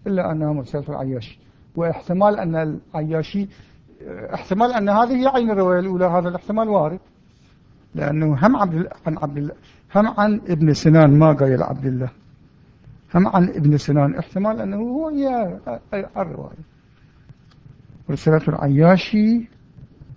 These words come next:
العياشي في تفسيره عن ابن سنان قال: "سألت أبا عبد الله عليه السلام عن قول الله عز وجل: 'يا أيها الذين آمنوا أوفوا بالعقود'"، قال: "ال-،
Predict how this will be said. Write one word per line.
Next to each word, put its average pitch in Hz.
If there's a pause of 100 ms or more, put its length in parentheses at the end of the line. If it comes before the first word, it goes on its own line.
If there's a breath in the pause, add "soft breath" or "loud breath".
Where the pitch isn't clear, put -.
(1400)
العياشي 180
في -
تفسيره 143
عن 156
ابن 165
سنان 240 (360 soft breath)
قال: 208
"سألت 196
أبا 156
عبد 143
الله 156
عليه 143
السلام 143 (400 soft breath)
عن 170
قول 175
الله 180
عز 151
وجل: 131 (380 soft breath)
'يا 190
أيها 160
الذين 147
آمنوا 147
أوفوا 151
بالعقود'"، 175 (140)
قال: 175 (220)
"ال-، 160